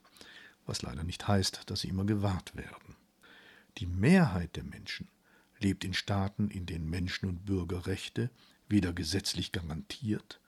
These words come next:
noch in der Lebenswirklichkeit der Menschen erfahrbar sind.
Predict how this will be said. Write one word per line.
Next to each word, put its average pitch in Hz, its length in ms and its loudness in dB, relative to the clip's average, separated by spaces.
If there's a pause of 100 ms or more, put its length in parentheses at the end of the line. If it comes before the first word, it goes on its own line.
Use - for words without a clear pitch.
(200)
noch 104 200 2
in 101 100 -2
der 78 140 -2
Lebenswirklichkeit 92 880 0
der 87 60 -4
Menschen 92 480 0
erfahrbar 98 640 -2
sind. - 440 -12